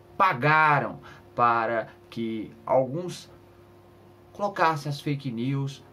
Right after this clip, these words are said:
na internet e assim atacassem os ministros do S T F e as instituições. É claro que sabemos mais ou menos de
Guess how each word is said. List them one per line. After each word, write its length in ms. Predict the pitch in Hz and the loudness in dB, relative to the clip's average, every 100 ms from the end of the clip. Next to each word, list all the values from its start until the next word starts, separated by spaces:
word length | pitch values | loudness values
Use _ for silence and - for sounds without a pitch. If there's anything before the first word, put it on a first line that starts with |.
| - | -12
na 160 | 110 120 | -4 -4
internet 920 | 120 113 101 98 113 120 117 104 - | -2 -6 -6 -4 -4 -4 -8 -14 -12
e 180 | - 113 | -8 -4
assim 560 | 107 - - 143 160 113 | -4 -4 -6 -4 -2 -4
atacassem 960 | 104 104 101 - 117 127 123 110 101 - - - | -6 -10 -12 -2 0 0 -2 -12 -12 -14 -20 -16
os 240 | 110 113 107 | -10 -10 -8
ministros 680 | 107 110 151 175 143 123 | -8 -2 0 0 -4 -10
do 120 | 113 113 | -4 -4
S 180 | 113 | -4
T 80 | - | -6
F 320 | 98 117 135 - | -4 -4 -4 -8
e 160 | 175 | 0
as 220 | 214 226 | 2 2
instituições. 880 | 175 - 180 202 196 - - - - - - - - - - - - - - - | -4 -12 -12 -10 -10 -10 -14 -14 -20 -20 -20 -20 -20 -20 -20 -20 -20 -20 -20 -16
É 60 | |
claro 380 | - 143 147 147 | -4 2 4 2
que 100 | 143 | -2
sabemos 680 | - 113 117 131 135 123 104 | -6 -4 -2 -2 -2 -6 -6
mais 420 | 120 156 175 151 | 0 2 4 2
ou 100 | 151 | 0
menos 680 | 160 202 190 147 104 - - - - - - | 0 0 0 -2 -6 -12 -20 -20 -20 -20 -10
de 160 | 127 | -10